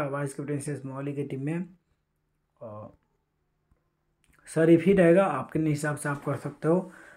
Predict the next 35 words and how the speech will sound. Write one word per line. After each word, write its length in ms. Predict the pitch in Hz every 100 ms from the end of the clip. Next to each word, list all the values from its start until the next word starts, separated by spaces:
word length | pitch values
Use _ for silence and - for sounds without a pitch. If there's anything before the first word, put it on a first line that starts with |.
| _
लोग 180 | 170 165
यहाँ 140 | 175 175
पे 180 | 180 175
अमीर 260 | 170 170
जावेद 320 | 156 160 165
के 120 | - 156
साथ 160 | 156
भी 140 | 151 156
जा 160 | 151
सकते 360 | 143 151 - 151
हैं, 120 | 156
तो 120 | -
आप 140 | 127 -
कर 140 | 123
सकते 360 | 110 113 - -
हो। 100 | - _ - - _ -
हमने 260 | 165 180 190
डेमो 260 | 180 185
टीम 240 | 185 190 175
बनाई 240 | 175 170
है, 80 | 180
फाइनल 320 | 170 156 156 165
टीम 160 | 165
Telegram 460 | 160 147 151 151 151
चैनल 320 | 147 143 147
पर 60 | 147
दूंगा। 460 | 135 139 156 165 175 _ _ _ 147
बिलाल 340 | 156 170 180
ताहिर 260 | 175 175 165
खेलेंगे 280 | 170 175 175
तो 80 | 160
बिलाल 320 | 151 151 156
ताहिर 220 | 156 156
मेरा 180 | 160 151
वीसी 340 | 147 143 -